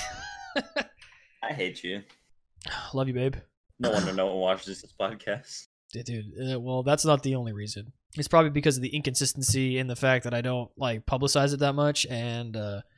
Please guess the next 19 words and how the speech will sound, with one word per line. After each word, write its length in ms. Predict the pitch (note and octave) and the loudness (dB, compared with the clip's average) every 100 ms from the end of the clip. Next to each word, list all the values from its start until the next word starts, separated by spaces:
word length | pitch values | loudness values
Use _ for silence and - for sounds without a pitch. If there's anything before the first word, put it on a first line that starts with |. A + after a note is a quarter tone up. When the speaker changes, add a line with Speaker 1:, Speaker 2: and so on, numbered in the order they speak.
| - - - | -20 -20 -4
Speaker 1:
so 140 | C3 | -2
it's 80 | C3 | 2
primarily 440 | D3 C#3 C#3 C3+ | 4 4 4 2
just, 240 | C3 C3 - | 2 2 4
like, 240 | B2+ A2+ | 2 2
my 160 | B2+ A#2+ | -2 0
family 300 | C3 B2+ C3+ | 0 0 2
members. 400 | C#3 D3 D#3 - | 4 6 6 4
So 480 | - A#2+ A2+ G#2 - - _ - | 2 0 0 -4 -8 -20 _ -4
shout 240 | - C3+ C3+ | 2 4 2
out 100 | A#2 | 2
Grandma. 400 | B2 C3+ C#3 D3+ | 0 2 2 2
I 100 | - | 0
don't 140 | B2+ C#3 | 0 0
know 80 | |
if 60 | B2 | 0
she's 160 | C3+ B2 | 0 0
listening, 360 | - C#3+ D3 - - | 0 0 -2 -6 -8
but 260 | A2 A2 | -6 -6